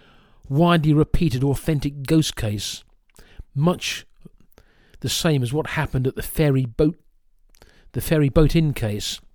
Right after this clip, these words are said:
which I covered in the two thousand and nineteen Ghost Story for Christmas. In conclusion, Cornell thought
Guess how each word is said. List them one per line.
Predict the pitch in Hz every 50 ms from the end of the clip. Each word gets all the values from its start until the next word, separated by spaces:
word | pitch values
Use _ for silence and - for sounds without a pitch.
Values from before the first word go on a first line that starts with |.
| - _ - - - - - _ _ _ _ - -
which | - 131 120 -
I | 120 127 127
covered | - - 131 127 110 113 117
in | 120 117
the | 117 117 117 117 113 - _ _ - - - - -
two | - - 165 147
thousand | - - - 151 135 131 131 127 127
and | 123 123 127
nineteen | 131 131 131 131 120 - - 143 131 123 120
Ghost | - 123 123 117 -
Story | - - 123 120 117 101
for | - 110
Christmas. | - - 123 - - 113 113 113 - - - - - - - _ - - - - - - - - - _ - - - - - - - - - _ -
In | 196 190
conclusion, | 143 196 185 - - 214 196 175 156 127 135 143
Cornell | - - 165 165 156 151 147 143
thought | 131 - - - 175 143 120 120 123 - - -